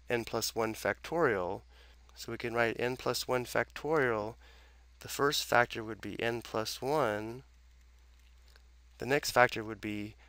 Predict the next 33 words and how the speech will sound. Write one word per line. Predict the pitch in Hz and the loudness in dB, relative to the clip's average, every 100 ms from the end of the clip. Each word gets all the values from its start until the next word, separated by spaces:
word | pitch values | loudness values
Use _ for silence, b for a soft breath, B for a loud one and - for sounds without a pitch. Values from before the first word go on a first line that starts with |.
| b | b
just | - - - | -4 -4 2
n, | 131 147 113 117 | 4 6 4 0
since | - 104 101 - | -2 -2 -2 -2
n | 107 104 | -4 -4
plus | - 107 - | -2 -2 -2
one | 101 95 | -2 -2
minus | 98 131 175 - | 2 2 4 0
one | 101 101 | -2 -4
is | 95 | -4
equal | 104 101 | -8 -8
to | 95 - | -6 2
n. | 117 92 92 - B B B B | 2 2 -4 -14 B B B B
So | - | -6
the | 113 | -4
remaining | 107 131 127 | 0 2 0
factors | 113 131 156 131 113 | 2 4 4 2 -4
would | 104 | -6
just | - 107 - | -8 -8 -8
be | 101 - | -8 -4
n | 101 98 | -4 -4
factorial. | - 92 - - 101 92 - 127 - - - - - - - - - - - - - - - - - - - b b b b - | -6 -8 -8 -8 -6 -4 -6 -12 -18 -20 -20 -20 -20 -20 -20 -20 -20 -20 -20 -20 -20 -20 -20 -20 -20 -20 -20 b b b b -6
Notice | 127 - | -4 -2
in | 120 | 0
this | 170 - | 0 -2
form, | - 104 101 98 104 b b b b | -2 -2 0 -2 -6 b b b b
n | 123 123 | -2 0
factorial | - 117 - 123 | 2 0 0 -4
over | 117 104 | -2 0
n | 104 117 | 0 -2
factorial | - 110 - 147 156 113 104 | -2 -6 -4 0 2 2 -2
simplifies | - 110 107 - 104 101 | -4 -6 -6 0 0 -2
to | 98 | -8
one, | 98 139 135 104 110 | -4 0 2 0 -6